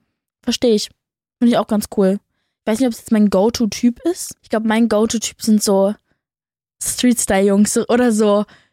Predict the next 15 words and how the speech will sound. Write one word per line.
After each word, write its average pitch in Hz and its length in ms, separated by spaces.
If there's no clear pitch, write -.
Jungs, 285 260
die - 120
aussehen, 240 260
als 226 120
würden 233 200
sie 220 80
so 208 140
Zigaretten 220 640
zum 214 160
Frühstück 233 420
essen. 208 440
So 208 260
richtig 294 360
cracky. 226 640
So 233 100